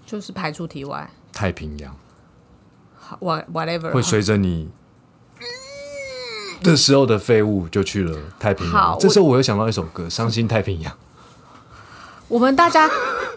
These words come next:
Speaker 1: 听到令赏列的这个歌单就知道他的年纪。好，没关系，反正意思就是说，
Speaker 2: 三十好几啦。
Speaker 1: 你喝普洱茶可以就是让你的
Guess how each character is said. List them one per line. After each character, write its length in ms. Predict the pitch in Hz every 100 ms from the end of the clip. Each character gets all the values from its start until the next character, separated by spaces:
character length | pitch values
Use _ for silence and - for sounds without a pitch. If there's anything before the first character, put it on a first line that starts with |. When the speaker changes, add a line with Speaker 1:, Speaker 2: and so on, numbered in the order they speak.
| - -
Speaker 1:
听 160 | 294
到 140 | 302 285
令 120 | 285
赏 140 | 196
列 120 | 226
的 60 | 214
这 60 | 214
个 80 |
歌 180 | 208 202
单 140 | 202 202
就 80 |
知 100 | 202
道 60 | 190
他 120 | 185
的 60 | 165
年 260 | 160 -
纪。 240 | - - 165
好， 220 | 170 165
没 160 | 185 196
关 160 | 247
系， 100 | 277
反 200 | 294 226
正 280 | 339 370 - -
意 140 | - 320
思 120 | 135 147
就 120 | 269
是 60 | 117
说， 100 | 98
Speaker 2:
三 120 | 98
十 60 | 254
好 260 | 233 233
几 20 |
啦。 60 | 240
Speaker 1:
你 180 | 233 208
喝 440 | 233 233 233 240 247 - - -
普 120 | 233
洱 180 | 220 208
茶 460 | 170 190 156 - - - - -
可 240 | 220 208
以 440 | 233 226 180 - - - - - -
就 260 | - 214
是 300 | 202 214 202
让 200 | 226 214
你 100 | 175
的 100 | 156